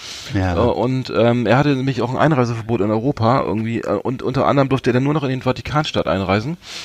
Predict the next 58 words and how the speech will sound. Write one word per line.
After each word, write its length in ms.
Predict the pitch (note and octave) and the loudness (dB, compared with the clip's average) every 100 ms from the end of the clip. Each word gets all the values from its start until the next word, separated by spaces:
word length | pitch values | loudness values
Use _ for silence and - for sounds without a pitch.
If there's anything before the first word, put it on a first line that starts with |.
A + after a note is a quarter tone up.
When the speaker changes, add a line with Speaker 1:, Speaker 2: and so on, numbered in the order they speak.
| - - - | -16 -18 -12
Speaker 2:
Dann 120 | G2 | -4
können 140 | C#3 | -2
Sie 80 | C3 | 0
doch 140 | B2 A#2 | 0 0
mal 100 | A#2 | 0
den 160 | A#2+ | 2
da 80 | A#2+ | 2
aufnehmen 480 | G2 D3+ - A#2 G#2+ | 2 2 0 0 -2
und 140 | A#2 | -2
sagen, 340 | A#2+ A2+ A2+ G#2+ | 0 0 0 -4
können 140 | C3 | -4
Sie 60 | A#2 | -2
doch 80 | A#2+ | 0
mal 140 | F#2+ | 0
als 120 | G#2+ | -2
Berater 380 | - G#2+ B2+ A#2+ | -4 -2 0 2
da 200 | F#2 G#2 - - - - | 0 -2 -6 -18 -20 -20
für, 160 | - A#2 | -6 -6
für, 160 | - B2 | 0 0
Speaker 1:
Tut 80 | |
Speaker 2:
für, 120 | C#3+ A#2+ | 2 2
Speaker 1:
gut. 120 | A2 | 0
Speaker 2:
für, 280 | - A#2 G#2 | 0 0 0
für, 200 | - A2+ | -2 -2
sagen 160 | A2+ | 0
wir 60 | A2 | 0
mal, 120 | A2+ | 0
klerikale, 1160 | - B2+ A#2+ - B2 A#2 A2+ G#2 - G#2+ G#2 G2 | 0 0 0 2 2 6 6 4 4 4 4 2
äh, 40 | |
Demokratie 600 | G#2+ A#2+ - A2 - B2+ | 0 -2 0 -4 -4 -4
oder 140 | F#2 F#2+ | -2 -2
sowas, 380 | F#2+ G2 - - | 0 -2 -2 -4
ähm, 260 | F#2 F#2+ F#2 - - - - - | -4 -4 -8 -14 -20 -18 -18 -2
da, 140 | G2+ F#2+ | 2 4
Speaker 1:
Hm. 40 | |
Speaker 2:
äh, 120 | G2+ D#2+ | 4 2
in-, 100 | A2 | -2
etablieren, 480 | G2 A#2+ F#2+ G2+ A2+ | -2 0 2 0 0
das, 160 | A2 E2 | -2 -2
äh, 20 | |
und, 380 | G2 E2 G#2+ - | -2 0 -2 -2
und, 240 | A2 - | -2 -2
und 240 | G2 G#2+ | -2 0
auch 180 | F2 G2 | 0 0
für 180 | - A2 | 0 -2
so 120 | G#2 | -2
zum 160 | - G#2+ | -2 0
Beispiel 220 | G#2+ G#2 | 0 0
mal 100 | G#2 | -2
Frauen 380 | G2 - A2 A#2 | -2 2 2 2
zum 140 | G#2+ | -2
Beispiel 240 | A2 G#2 - | -4 -4 -4
auch 80 | G2 | -4
Bischöfinnen 640 | A#2 - A2+ A2+ A2 G#2 | -4 -2 -2 0 0 2
werden 200 | G#2 G2+ | 0 0
können 200 | - G#2 | -2 -4
oder 100 | F#2 | -4
so. 140 | F#2 | -4